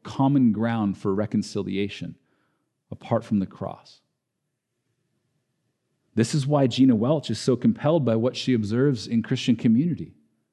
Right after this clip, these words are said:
It's the most loving vision of community she'd experienced. See, there's no power to reconcile relationships apart from Christ.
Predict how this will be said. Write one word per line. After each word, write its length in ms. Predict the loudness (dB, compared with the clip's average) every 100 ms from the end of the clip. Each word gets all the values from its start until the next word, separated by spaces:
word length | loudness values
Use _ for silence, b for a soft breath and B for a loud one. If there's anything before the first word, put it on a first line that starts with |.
| _ _ _ _ _ _ -10
It's 120 | 2
the 80 | 4
most 240 | 4 4
loving 380 | 0 4 4 4
vision 360 | 2 0 2
of 100 | 0
community 480 | 0 2 2 2 0
she'd 180 | -2 -4
experienced. 840 | -6 -10 -8 -6 -6 -10 _ _ _ _ _ _ _ _ _ _ _ _ _ _ _ _ _ _ _ _ _ _
See, 120 | 0
there's 200 | 2 4
no 180 | 2 2
power 460 | -2 0 2 2
to 80 | 2
reconcile 560 | 0 0 -2 0 -2 0
relationships 760 | 0 0 0 -4 -6 -6 -6
apart 300 | -8 -4 -4
from 140 | -2 -6
Christ. 480 | -4 -10 -10 -20